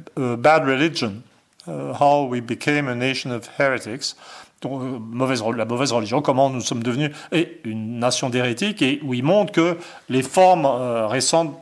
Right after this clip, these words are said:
de la, la vie religieuse ne, ne sont plus les formes anciennes, et que les protestants américains, je veux dire, le Dieu de la Bible n'est pas un type sympa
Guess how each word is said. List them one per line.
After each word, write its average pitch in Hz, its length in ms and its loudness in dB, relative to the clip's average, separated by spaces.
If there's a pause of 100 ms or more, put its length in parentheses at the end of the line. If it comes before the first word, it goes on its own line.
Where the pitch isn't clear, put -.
de 139 60 -8
la, 98 400 -4 (360)
la 113 120 -6
vie 123 140 -4
religieuse 135 680 0 (400)
ne, 139 140 -10
ne 117 500 -8
sont 127 140 -4
plus 151 160 4
les 143 60 4
formes 143 220 4
anciennes, 180 440 2
et 131 80 -2
que - 80 -4
les 139 140 2
protestants 160 520 2
américains, 139 540 0 (300)
je 151 140 -4
veux 110 40 -2
dire, 110 120 -8
le 113 100 -6
Dieu 135 220 2
de 123 40 0
la 123 140 2
Bible 151 340 0 (180)
n'est 107 120 -10
pas 156 420 2
un 110 140 -6
type 127 300 -8
sympa 151 760 0